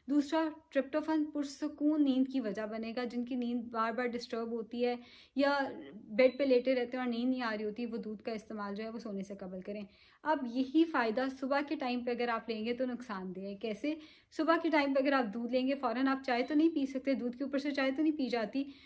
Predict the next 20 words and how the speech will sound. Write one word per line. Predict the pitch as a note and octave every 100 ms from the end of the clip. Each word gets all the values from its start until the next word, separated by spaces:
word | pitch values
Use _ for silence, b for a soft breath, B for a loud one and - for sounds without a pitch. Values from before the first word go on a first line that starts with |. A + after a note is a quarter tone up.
| B B
तो | D4+
होता | C#4 C#4+ D#4
क्या | D#4 D4+
है, | D4
सुबह | D4 C#4
के | C#4+
टाइम | C#4+ C#4
पे | C4+
दूध | A#3+ B3
लेंगे, | B3 B3 C4+
थोड़ी | C4+ A#3+
देर | A#3
बाद | A#3 A3
नींद | A3 G#3
आना | G3+ G#3
शुरू | G#3 - G#3
हो |
जाएगी, | G3+ G#3+ G#3+
बहुत | A3+ A#3+ A#3+ C#4
ज़्यादा | C4+